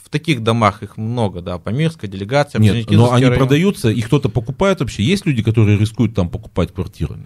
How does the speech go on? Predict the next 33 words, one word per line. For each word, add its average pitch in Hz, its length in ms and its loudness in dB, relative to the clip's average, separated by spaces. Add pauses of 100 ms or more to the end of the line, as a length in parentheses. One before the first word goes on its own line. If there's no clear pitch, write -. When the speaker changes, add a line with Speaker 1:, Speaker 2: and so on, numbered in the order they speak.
(760)
Speaker 1:
Э, 107 140 -8 (180)
единичные 117 540 -2
случаи, - 320 -8
конечно, 92 400 -8
есть. 95 340 -10
То - 80 -12
есть 95 140 -10
люди 117 220 -2
покупают, - 260 -10
Speaker 2:
Что, 147 220 4
Speaker 1:
кто 139 140 2
не 123 180 -2
знает. 92 400 -6
Speaker 2:
а 101 80 2
что - 180 4
заставляет 170 680 0
людей? 113 300 2
Чисто 180 320 2
незнание 156 540 2
и 147 160 0
вот, 143 220 2
наверное, 135 420 2
там 131 180 0
цены, 117 240 2
да, 139 140 0
всё-таки? 113 400 -4
У 104 100 2
нас 117 160 2
же 107 60 -4
как 170 140 4
Speaker 1:
Цены 151 100 4
Speaker 2:
бы 107 100 6
Speaker 1:
ниже, 110 420 -2